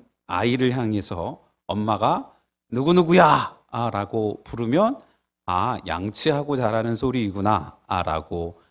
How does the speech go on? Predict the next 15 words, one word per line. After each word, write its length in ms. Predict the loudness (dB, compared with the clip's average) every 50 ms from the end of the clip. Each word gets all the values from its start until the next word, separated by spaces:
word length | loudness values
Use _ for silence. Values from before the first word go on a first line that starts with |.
| _ _
알아들을 480 | -4 -2 0 0 0 -2 -2 -4 -4 -6
수 380 | -6 -6 -6 -6 -6 -6 -6 -6
있는 320 | -4 -2 2 4 4 6 6
것들인 520 | 4 2 0 -2 -4 -2 0 0 0 -2
거고요. 560 | -2 -4 -6 -6 -8 -6 -6 -8 -8 -12 -14 -16 _ _ _ _ _ _ _ _ _ _ _
세탁기와 840 | -4 -4 -2 -2 2 4 4 4 4 2 0 4 6 6 6 4 2
건조기, 720 | 0 0 2 2 4 4 4 4 4 0 -2 -2 -4 -10 _ _ -4
예, 120 | -4 -4 -4
종료 460 | -2 -2 0 0 2 4 4 4 4
멜로디, 720 | 4 2 0 -2 -2 -2 -2 -4 -6 -6 -8 -8 -8 -10 -12 _ _ _ _ _ _ _ 2
띠리리리리리리 1300 | 2 4 4 6 4 4 4 4 4 4 4 6 4 4 4 2 2 2 2 4 4 4 4 4 4 4
날 260 | 4 2 0 -2 -4
때 400 | 4 6 6 8 8 4 0 -6 -10 -20 _ _ _ _ _ _ _ _
"성산아, 920 | 0 2 4 4 6 8 8 8 10 10 10 10 10 8 6 2 -4 -14 -12
성원아!" 760 | -2 2 2 4 4 4 4 6 4 4 2 0 -4 -6 -12